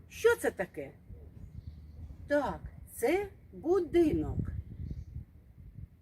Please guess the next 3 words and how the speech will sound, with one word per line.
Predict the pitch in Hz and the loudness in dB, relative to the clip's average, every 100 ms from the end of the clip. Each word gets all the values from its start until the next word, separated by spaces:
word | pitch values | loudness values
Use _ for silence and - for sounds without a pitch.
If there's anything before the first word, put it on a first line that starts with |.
| _ - - - - - - - - - _ _ _ _ _ _ _ _ - | _ -20 -20 -20 -16 -14 -14 -10 -12 -12 _ _ _ _ _ _ _ _ -2
Будинки | 185 214 226 403 - 302 | 2 8 10 10 8 8
бувають | 247 240 220 330 330 330 | 8 8 10 10 10 10
різними. | 277 196 143 147 139 131 | 10 10 6 4 4 0